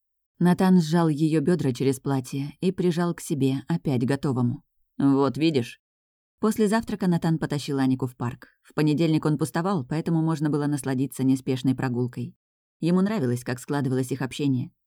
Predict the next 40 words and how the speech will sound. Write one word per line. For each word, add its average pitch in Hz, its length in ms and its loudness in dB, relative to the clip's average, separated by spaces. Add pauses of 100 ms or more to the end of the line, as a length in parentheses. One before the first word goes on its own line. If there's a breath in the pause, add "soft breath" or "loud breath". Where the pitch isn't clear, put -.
Легко, 180 400 0
словно 175 320 -2
они 180 120 0
знали 185 280 0
друг 147 180 -2
друга 156 240 -2
сто 180 160 -6
лет. 139 300 -2 (640)
На 160 140 4
пирсе 190 400 2
Аника 180 260 2
даже 170 220 2
покрутилась 139 540 0
для 135 120 0
Натана, 131 400 -2
как 151 140 -4
на 156 160 0
видео, 120 340 -2
что 135 220 -8
когда-то 123 320 -2
прислала. 123 480 -6 (600)
"Признайся, 156 760 2
ты 131 140 2
меня 147 260 2
им 143 80 2
хотела 139 380 0
соблазнить". 147 640 0 (480)
"Хотела", 220 500 0 (220)
не 170 160 2
стала 147 260 -2
отпираться 143 480 -4
Аника. 135 360 -2 (280)
"А 226 100 0
ты 294 120 -2
меня 175 200 6
своим 160 300 0
фото 190 260 -4
с - 80 -6
обнажённой 147 460 0
грудью". 143 360 -2